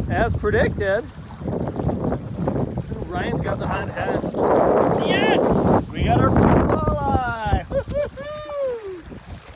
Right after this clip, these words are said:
Speaker 2: There we go, Mark!
Speaker 1: Nice!
Speaker 2: Look where I got him!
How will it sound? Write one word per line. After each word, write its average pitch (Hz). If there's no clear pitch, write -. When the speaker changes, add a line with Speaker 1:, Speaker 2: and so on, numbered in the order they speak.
Speaker 2:
There 247
we 247
go, 277
Mark! 320
Speaker 1:
Nice! 214
Speaker 2:
Look 220
where 233
I 240
got 277
him! -